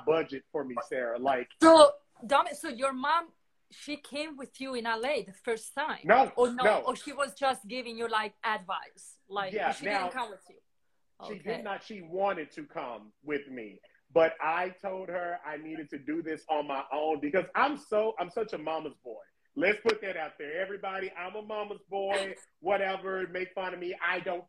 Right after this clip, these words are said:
Speaker 1: care. Um, I'm such a
Speaker 2: <laughs>
Speaker 1: mama's boy that, like, I, she, I, I knew that if she came out here, when it was time for her to leave, I felt like it would be ripping at my heart again. You know, like, it would already be hard to fly across the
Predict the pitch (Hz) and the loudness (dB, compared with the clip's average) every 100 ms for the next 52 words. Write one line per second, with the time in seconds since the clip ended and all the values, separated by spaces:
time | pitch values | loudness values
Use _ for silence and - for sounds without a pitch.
0 | - 226 180 123 113 _ _ _ - _ | -10 -6 -4 -4 -8 _ _ _ -20 _
1 | - 214 214 202 214 220 233 240 - 226 | 2 2 2 0 -4 -6 -2 -2 -2 -4
2 | 190 196 214 208 - 180 175 156 160 156 | -4 -6 -8 -10 -6 0 2 2 0 -2
3 | 151 156 143 - _ _ _ _ _ _ | 0 0 -2 -6 _ _ _ _ _ _
4 | _ _ _ _ 196 220 - - 254 - | _ _ _ _ -2 -2 -6 -14 -12 -4
5 | 208 - 202 214 262 226 190 - 240 - | -4 2 2 2 -4 -2 -2 0 -2 -2
6 | 220 220 202 190 190 165 190 190 196 _ | -8 -4 -2 0 0 0 0 0 -4 _
7 | _ _ _ _ 139 190 185 180 208 190 | _ _ _ _ 2 4 4 2 2 2
8 | 185 180 156 143 165 165 147 139 156 185 | 4 4 4 2 0 -2 -4 -2 -2 2
9 | 160 151 160 151 160 131 135 185 175 165 | 2 2 0 -4 -6 -4 2 2 2 2
10 | 160 143 139 160 156 135 117 143 143 147 | 2 2 0 4 4 2 -6 -12 -12 -12
11 | 117 110 151 165 156 143 147 143 143 _ | -14 -12 -6 -2 -2 -2 -2 -4 -6 _
12 | _ - 180 180 180 196 196 208 220 208 | _ -6 -4 -2 2 0 0 -6 -12 -16
13 | - 180 175 170 _ 180 160 131 123 - | -16 -14 -12 -14 _ -4 -2 -2 -6 -10
14 | _ 180 135 - 175 160 170 170 175 160 | _ -12 -12 -10 -2 2 2 0 0 0
15 | - | -2